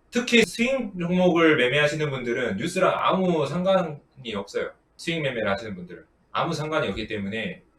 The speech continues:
그냥 어차피 장대 뜨면 팔 거잖아요. 그렇기 때문에 스윙 하시는 분들은 뉴스를 보시면 안 된다. 이거는 거의 정해드릴게요. 그냥 보지 마세요.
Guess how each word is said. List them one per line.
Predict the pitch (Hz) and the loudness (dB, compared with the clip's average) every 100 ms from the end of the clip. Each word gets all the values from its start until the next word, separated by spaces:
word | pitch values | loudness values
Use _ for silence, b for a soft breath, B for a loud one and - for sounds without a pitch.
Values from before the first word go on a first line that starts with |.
| - | -8
그냥 | 139 151 | 0 0
어차피 | - 151 147 | 0 -2 -4
장대 | 139 113 147 | -4 -4 -4
뜨면 | 175 147 | -2 -4
팔 | - 175 185 | -2 -4 -2
거잖아요. | 180 - - - - - | -2 -2 -4 -12 -18 -8
그렇기 | 113 117 | -6 -6
때문에 | 107 98 | -6 -8
스윙 | 95 165 170 | -8 -8 -6
하시는 | 160 151 | -4 -6
분들은 | 131 117 113 113 120 | -10 -8 -6 -6 -6
뉴스를 | 110 - 135 113 110 120 _ - | -8 -12 -8 -6 -6 -8 _ -20
보시면 | - 95 101 98 101 - _ _ | -16 -14 -10 -8 -10 -14 _ _
안 | 87 95 | -14 -6
된다. | 113 95 80 _ _ - - | -6 -6 -12 _ _ -20 -16
이거는 | 90 98 95 | -12 -10 -12
거의 | - 110 | -8 -6
정해드릴게요. | 107 110 - 95 - - 82 | -4 -6 -6 -8 -10 -12 -10
그냥 | 101 95 | -10 -8
보지 | 110 147 | -6 -6
마세요. | 90 87 92 | -6 -8 -12